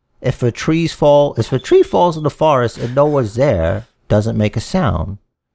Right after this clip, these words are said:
You claim to watch eight hours of wrestling.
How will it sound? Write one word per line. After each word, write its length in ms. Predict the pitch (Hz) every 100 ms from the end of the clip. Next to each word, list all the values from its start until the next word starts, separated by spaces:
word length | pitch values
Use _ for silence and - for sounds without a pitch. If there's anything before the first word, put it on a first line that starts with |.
| _
You 360 | - 139 277 247 _ -
claim 280 | - 165 156
to 100 | 139
watch 280 | 135 123 -
eight 220 | 143 156
hours 280 | 156 147 127
of 120 | 113 110
wrestling. 600 | 175 - 85 80 73